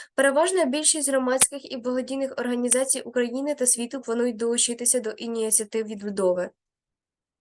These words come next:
Навчаючись за спеціальністю хімічні технології та інженерія, ми здобуваємо знання по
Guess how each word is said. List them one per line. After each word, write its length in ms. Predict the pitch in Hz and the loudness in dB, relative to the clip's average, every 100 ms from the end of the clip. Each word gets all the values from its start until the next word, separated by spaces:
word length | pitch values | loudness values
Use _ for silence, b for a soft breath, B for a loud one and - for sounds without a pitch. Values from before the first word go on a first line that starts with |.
| _ _ B B B | _ _ B B B
Навчаючись 520 | 262 262 339 370 349 302 | 2 4 6 4 4 4
за 80 | |
спеціальністю 600 | 285 - 262 277 302 - | 4 2 0 2 2 0
хімічні 420 | 254 254 269 - 269 | 0 -2 -2 -2 -2
технології 420 | 262 262 285 294 | -2 2 2 2
та 100 | 254 | 0
інженерія, 760 | 240 233 233 240 262 330 277 | 0 0 0 -2 -2 -2 -4
ми 200 | 240 247 | -2 0
здобуваємо 640 | 262 254 226 233 247 247 | 0 -2 -2 -2 -2 0
знання 400 | 240 226 233 240 240 | -2 -2 -4 -6 -8
по 220 | 202 180 | -6 -6